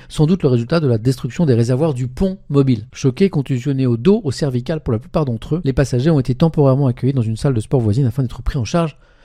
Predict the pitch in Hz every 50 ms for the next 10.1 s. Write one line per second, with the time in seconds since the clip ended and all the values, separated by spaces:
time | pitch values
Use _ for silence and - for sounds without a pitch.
0 | _ - _ - 110 120 147 139 - 127 - - - - - - 139 147 147 156
1 | 147 151 147 143 123 110 - - - - - - 127 127 123 - 147 123 120 127
2 | 123 120 - 127 113 117 120 123 123 135 135 110 117 110 107 101 110 131 139 135
3 | 120 - 160 165 - 156 143 131 - - 147 139 - 120 127 127 127 139 135 147
4 | 151 131 117 107 - 160 156 143 135 127 156 151 131 123 - - - 220 185 -
5 | 165 151 - 160 151 143 127 120 - - 131 123 117 117 123 131 135 127 - -
6 | - 123 - - _ _ - 135 123 113 110 110 113 113 113 113 117 117 123 123
7 | 117 120 131 127 135 143 139 127 - 135 123 135 135 120 117 117 - - - -
8 | 120 120 - - - - 151 135 131 131 123 123 135 156 185 202 - 135 131 120
9 | 113 107 104 110 117 117 131 135 139 143 151 151 156 156 151 151 151 151 147 147
10 | 147